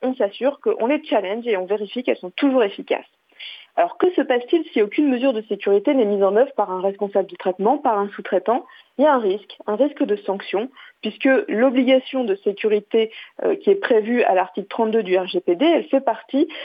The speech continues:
euh, en cas de manquement de ces, euh, de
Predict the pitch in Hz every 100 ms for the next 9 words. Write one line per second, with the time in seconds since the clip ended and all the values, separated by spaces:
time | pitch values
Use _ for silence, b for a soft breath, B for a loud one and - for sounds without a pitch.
0 | B - 185 - 240 240 277 220 214 202
1 | 202 220 311 330 190 226 233 - 247 226
2 | 220 180 165 170 202